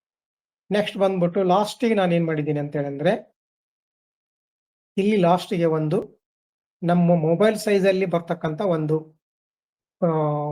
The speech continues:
ವಿಡಿಯೋ ತಗೊಂಡ್ಬಿಟ್ಟು ಇಲ್ಲಿ ಅಪ್ಲೋಡ್ ಮಾಡಿದ್ದೀನಿ ನಾನು. ಅದ್ರ ಬ್ಯಾಕ್‌ಗ್ರೌಂಡು, ಟೈಟಲ್ಲು,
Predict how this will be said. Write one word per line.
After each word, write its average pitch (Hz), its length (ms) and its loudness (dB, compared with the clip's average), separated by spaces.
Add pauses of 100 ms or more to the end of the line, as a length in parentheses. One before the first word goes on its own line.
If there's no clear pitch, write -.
(200)
ವಿಡಿಯೋ 190 300 2
ತಗೊಂಡ್ಬಿಟ್ಟು 170 600 -2
ಇಲ್ಲಿ 175 140 -2
ಅಪ್ಲೋಡ್ 170 420 -2
ಮಾಡಿದ್ದೀನಿ 147 400 -6
ನಾನು. 135 240 -20 (100)
ಅದ್ರ 156 180 -4
ಬ್ಯಾಕ್‌ಗ್ರೌಂಡು, 165 920 0 (260)
ಟೈಟಲ್ಲು, 160 840 0